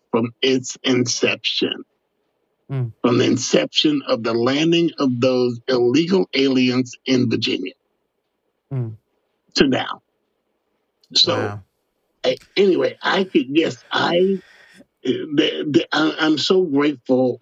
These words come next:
Speaker 1: Tasha, that you have invited us to, to start to, um, have these conversations, and I hope that you have us back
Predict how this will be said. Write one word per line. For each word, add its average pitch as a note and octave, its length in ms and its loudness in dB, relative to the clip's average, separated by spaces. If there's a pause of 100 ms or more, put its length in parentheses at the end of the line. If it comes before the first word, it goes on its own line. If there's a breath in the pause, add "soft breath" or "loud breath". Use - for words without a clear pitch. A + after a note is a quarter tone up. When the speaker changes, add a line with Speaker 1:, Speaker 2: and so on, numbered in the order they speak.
(160)
Speaker 1:
Tasha, B2+ 400 0
that A#2 180 -2
you C3 340 2
have A#2+ 180 -4
invited A#2+ 580 -2
us A2 300 -4
to, G#2+ 280 -4 (580)
to C3+ 140 4
start E3+ 540 0 (140)
to, A#2+ 420 0 (480)
um, A#2+ 300 0
have C3+ 260 0
these C3 180 2
conversations, B2 760 0
and A#2+ 160 0
I A2 100 -2
hope A3 360 0
that B2 120 -2
you A#2+ 140 0
have G#2+ 260 -4
us G#2+ 160 -6
back G2 320 -4